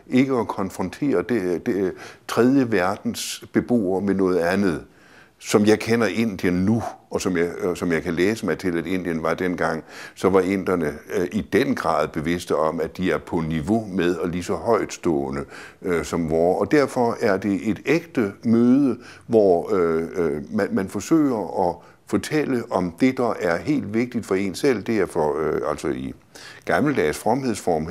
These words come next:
for, for Ziegenbalg, øh, at, at tro på Jesus. Men, øh, øh, men, men, men det er i indisk sammenhæng med den meget høje kulturbevidsthed, inderne har, øh, der, der er det i den grad en ligelig, øh,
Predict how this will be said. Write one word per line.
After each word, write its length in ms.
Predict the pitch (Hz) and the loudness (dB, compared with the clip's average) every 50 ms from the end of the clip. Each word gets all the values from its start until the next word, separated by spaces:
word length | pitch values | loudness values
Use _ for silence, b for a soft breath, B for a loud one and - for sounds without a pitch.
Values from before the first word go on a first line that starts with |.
| 85 - | -8 -4
for, 160 | - 98 87 | -2 0 0
for 160 | - - 80 - | 0 -2 -6 -2
Ziegenbalg, 600 | - 127 135 131 127 120 - - 95 78 76 73 - B B B B B B B | 0 2 2 2 0 -4 -2 0 0 0 0 -2 -6 B B B B B B B
øh, 180 | - 107 95 95 - - | 4 6 6 6 4 2
at, 180 | 127 113 - - | 0 -2 0 -2
at 120 | 127 117 | -2 -2
tro 240 | - - - 135 110 - | -2 0 0 0 0 0
på 80 | - 113 | -2 0
Jesus. 560 | 98 95 98 104 107 - - 87 78 - - B B B B B B B | 0 2 0 0 -2 -2 -4 -6 -6 -6 -12 B B B B B B B
Men, 320 | - 135 131 131 117 113 107 | 2 4 6 6 6 6 6
øh, 360 | 98 95 90 85 87 90 78 | 6 6 6 6 4 4 4
øh, 240 | 78 95 92 87 - | 2 2 2 2 2
men, 220 | 113 110 - - | 0 0 2 2
men, 160 | 120 110 101 117 | 2 2 2 2
men 160 | 101 101 101 | 2 2 2
det 240 | 110 123 120 107 98 | 2 4 4 4 4
er 220 | 92 87 85 82 85 - - | 4 2 2 0 -4 -8 -4
i 240 | - 104 101 98 - - | -2 0 0 0 -2 -2
indisk 500 | 151 180 202 190 160 - 127 98 - - | -2 -2 -2 -2 -2 -2 -2 -2 -2 -4
sammenhæng 560 | - - 101 - 117 123 127 117 101 87 85 | -2 0 0 2 2 2 0 0 -2 -2 -2
med 80 | 80 76 | -2 -2
den 220 | 78 80 78 76 | -2 -4 -4 -6
meget 400 | 73 78 92 117 123 117 101 82 | -2 0 2 4 6 4 4 2
høje 300 | 73 78 85 82 85 90 | 0 -4 -4 -2 -2 -2
kulturbevidsthed, 1000 | 87 - - 82 - - 117 101 78 - 80 78 71 76 73 - - - 80 76 - | -4 -6 -10 -10 -8 -6 -4 -4 -4 -4 -4 -6 -6 -6 -6 -6 -6 -4 -4 -4 -2
inderne 400 | 117 127 127 110 - 85 80 71 | -2 -2 -2 -2 -2 -4 -4 -4
har, 360 | 71 90 101 92 78 62 - B B B B B B B - | -4 -2 -2 -2 -2 -2 -4 B B B B B B B 2
øh, 220 | - 110 95 85 | 4 4 6 6
der, 160 | 117 113 110 107 | 4 2 2 2
der 140 | 120 120 | 2 2
er 80 | 117 117 | 2 2
det 80 | 117 107 | 2 0
i 80 | 98 | 0
den 240 | 95 131 135 135 127 | 0 0 -2 -2 -2
grad 320 | 113 113 113 110 98 82 87 | -2 -2 0 0 0 0 0
en 100 | 113 95 | -2 -2
ligelig, 800 | 90 92 117 131 147 160 170 175 170 143 113 90 82 82 87 - - 101 | -2 -2 -4 -4 -4 -2 -2 -2 -4 -4 -4 -4 -4 -4 -6 -4 -2 0
øh, 260 | 92 85 80 78 | 2 2 2 0